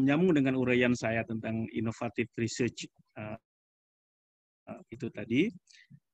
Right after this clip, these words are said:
juga innovative university, itu harus dimulai dari, eh, eh, institusi itu sendiri yang mengarah kepada pengembangan a culture of innovative research tadi, ya. Ya, sejauh ini, eh,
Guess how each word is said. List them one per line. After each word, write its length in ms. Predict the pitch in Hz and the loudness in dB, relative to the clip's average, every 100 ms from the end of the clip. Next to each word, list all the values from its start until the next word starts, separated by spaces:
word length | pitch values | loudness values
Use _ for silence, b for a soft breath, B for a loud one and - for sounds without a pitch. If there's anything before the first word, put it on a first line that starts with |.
| - | -2
juga 160 | 117 | 0
innovative 360 | 113 113 110 117 - | 0 -2 -4 -8 -6
university, 800 | - 113 110 110 117 - 190 - | -4 -4 -4 -6 -6 -2 -2 -4
itu 160 | 123 165 | -4 -2
harus 280 | 131 120 123 | -2 -4 -2
dimulai 240 | 117 147 | -2 0
dari, 320 | 123 117 117 - | 0 -2 -2 -6
eh, 160 | 123 110 | -12 -8
eh, 240 | 120 117 117 - | -6 -6 -6 -2
institusi 680 | 135 - - 127 - 131 123 | -2 0 -2 -2 -2 -2 -2
itu 80 | 120 | -2
sendiri 480 | 120 131 160 165 | 2 4 4 4
yang 80 | 123 117 | 2 2
mengarah 440 | 113 113 117 127 | 2 2 0 -2
kepada 560 | 120 - 110 113 139 156 _ _ _ _ _ - | -4 -6 -4 0 -2 -2 _ _ _ _ _ 0
pengembangan 580 | 127 123 131 139 151 | 4 4 4 4 2
a 80 | 120 117 | 0 0
culture 480 | 135 127 120 131 117 | 0 0 0 0 0
of 240 | 120 113 113 - - _ | -2 -4 -8 -16 -20 _
innovative 560 | 135 117 113 107 110 107 117 | -4 -4 -4 -6 -6 -4 -4
research 400 | 107 123 101 - | -2 -4 -4 -4
tadi, 480 | 113 120 110 107 117 - | -4 0 -2 -2 -8 -12
ya. 300 | 113 104 110 - _ _ _ _ _ _ _ - | -12 -10 -14 -18 _ _ _ _ _ _ _ -10
Ya, 220 | 117 113 | -6 -4
sejauh 400 | 113 123 123 123 | -4 -2 2 4
ini, 480 | 127 151 185 180 - | 4 4 4 2 -4
eh, 340 | - 123 117 | -10 -6 -2